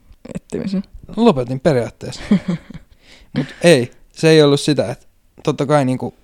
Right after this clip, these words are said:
Speaker 2: voi mennä silleen niinku etsimään. Et joo, et mulla on nyt sellainen <laughs> fiilis, että kyllä mä niinku lähdin hunttaamaan,
Speaker 1: No
Speaker 2: et
Speaker 1: niin,
Speaker 2: ei
Speaker 1: lähdit.
Speaker 2: siinä.
Speaker 1: <laughs> Sitä mä taas vähän mietin, että
Speaker 2: Mut mä keskityin
Speaker 1: ai lopet-
Speaker 2: silti itteeni. Mä en miettinyt sitä sillä, että mä haluun nyt tyttöystävän,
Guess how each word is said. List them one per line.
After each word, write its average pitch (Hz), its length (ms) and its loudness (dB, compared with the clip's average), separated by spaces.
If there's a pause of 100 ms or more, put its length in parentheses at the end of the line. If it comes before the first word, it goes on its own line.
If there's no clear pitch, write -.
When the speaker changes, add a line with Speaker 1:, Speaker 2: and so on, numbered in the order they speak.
(280)
Speaker 2:
voi 135 240 4
mennä 131 240 0
silleen 135 380 -2
niinku 123 220 -6
etsimään. 117 720 -6 (640)
Et - 120 -12
joo, 113 160 -2
et - 140 -10 (200)
mulla 127 220 0
on 120 80 0
nyt 123 140 -2
sellainen 120 400 -4
<laughs> - 40 0
fiilis, 139 420 -4 (340)
että - 200 -20
kyllä 131 220 -2
mä 120 80 -2
niinku 123 260 -6
lähdin 127 300 -4
hunttaamaan, 113 600 -2
Speaker 1:
No - 60 -4
Speaker 2:
et - 60 -8
Speaker 1:
niin, - 140 -6
Speaker 2:
ei 117 80 -4
Speaker 1:
lähdit. 131 440 -4 (160)
Speaker 2:
siinä. 247 120 0
Speaker 1:
<laughs> - 20 2
Sitä 202 180 2
mä 156 100 -2
taas 160 160 -2
vähän 165 240 0
mietin, 151 440 -2
että - 260 -10
Speaker 2:
Mut 156 120 2
mä 160 80 2
keskityin 151 340 2
Speaker 1:
ai 151 60 4
lopet- 151 40 0
Speaker 2:
silti 156 320 4
itteeni. 95 500 -4 (640)
Mä 151 160 4
en 143 60 4
miettinyt 143 480 4
sitä 135 220 2
sillä, 131 380 2
että 120 140 -4
mä 131 60 0
haluun 123 300 2
nyt 123 180 -4
tyttöystävän, 85 840 -2